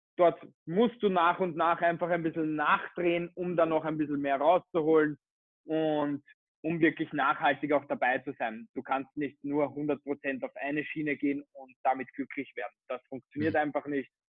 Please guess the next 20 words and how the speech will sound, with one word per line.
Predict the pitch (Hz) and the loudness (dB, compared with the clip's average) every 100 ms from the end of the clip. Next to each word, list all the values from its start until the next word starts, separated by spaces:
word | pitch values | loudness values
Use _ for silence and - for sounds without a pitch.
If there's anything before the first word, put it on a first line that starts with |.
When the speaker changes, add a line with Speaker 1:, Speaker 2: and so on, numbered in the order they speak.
| _ _ | _ _
Speaker 1:
Und | 139 135 | -6 -4
im | 135 | 0
Leben | 127 139 135 | 2 0 0
geht's | 139 143 | -2 -2
für | 135 | -4
mich | 139 135 143 | -4 -2 -4
auch | - - _ _ - | -4 -10 _ _ 0
sehr | 147 147 | 0 0
viel | 165 151 | -4 0
darum, | 143 135 131 | 0 0 -2
glücklich | 143 165 - 143 | -2 -2 -4 -8
zu | - 135 | -8 -4
sein. | 135 123 123 _ - - | -2 -2 -6 _ -20 -20
Und | - 135 | -14 0
deswegen | 143 139 139 135 131 - _ _ | 0 2 2 2 -2 -10 _ _
hundert | 170 165 156 | 0 0 2
Prozent | 156 160 151 147 | 0 2 -2 0
in | 147 | 0
Richtung | 143 143 147 131 | 0 0 -4 -2
Glücklichkeit | 147 143 139 139 135 127 | -2 -2 -4 -2 -2 -2